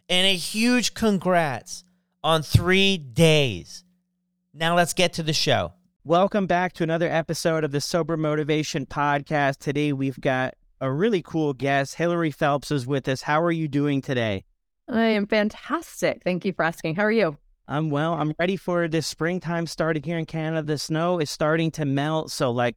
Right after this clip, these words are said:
Speaker 1: good things are to come.
Speaker 2: We haven't had any accumulation of snow at all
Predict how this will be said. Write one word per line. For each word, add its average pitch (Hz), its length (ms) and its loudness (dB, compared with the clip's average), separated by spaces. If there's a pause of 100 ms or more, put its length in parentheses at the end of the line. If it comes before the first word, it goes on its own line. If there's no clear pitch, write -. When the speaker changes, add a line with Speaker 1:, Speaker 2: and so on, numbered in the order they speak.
Speaker 1:
good 151 220 0
things 147 360 -2
are 123 200 2
to 123 140 -4
come. 104 380 -4 (400)
Speaker 2:
We 196 160 -2
haven't 208 260 2
had 190 140 0
any 175 140 -2
accumulation 190 640 -2
of 180 80 -2
snow 185 320 2 (120)
at 165 220 0
all 151 320 0